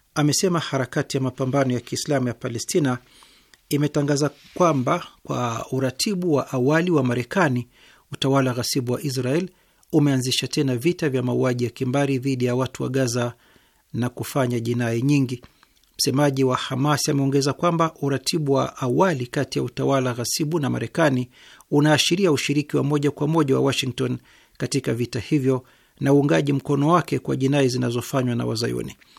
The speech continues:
Waziri Mkuu wa Israel Benjamin Netanyahu, kinyume na makubaliano ya kusitisha mapigano, ameanzisha tena vita dhidi ya Gaza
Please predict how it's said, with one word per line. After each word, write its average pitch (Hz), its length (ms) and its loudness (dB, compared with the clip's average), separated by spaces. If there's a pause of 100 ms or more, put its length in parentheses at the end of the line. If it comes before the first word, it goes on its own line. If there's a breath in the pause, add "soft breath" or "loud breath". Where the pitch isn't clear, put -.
(320 soft breath)
Waziri 160 280 4
Mkuu 151 220 -2
wa 135 100 0
Israel 135 360 0
Benjamin 135 440 0
Netanyahu, 135 800 0 (380 soft breath)
kinyume 190 580 4
na 151 80 2
makubaliano 143 640 4
ya 131 60 0
kusitisha 131 580 -2
mapigano, 131 640 0 (400 soft breath)
ameanzisha 139 600 2
tena 131 280 0
vita 143 360 0
dhidi 131 260 0
ya 127 80 2
Gaza 127 460 0